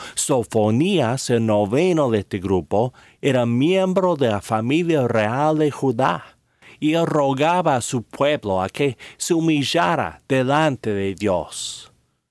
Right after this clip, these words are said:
No sabemos en qué época profetizaba Joel,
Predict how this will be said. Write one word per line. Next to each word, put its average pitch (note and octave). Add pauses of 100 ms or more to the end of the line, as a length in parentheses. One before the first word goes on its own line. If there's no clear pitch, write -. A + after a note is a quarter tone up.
(420)
No E3
sabemos A#2
en A2
qué B2+
época G#2+
profetizaba A2+
Joel, A#2+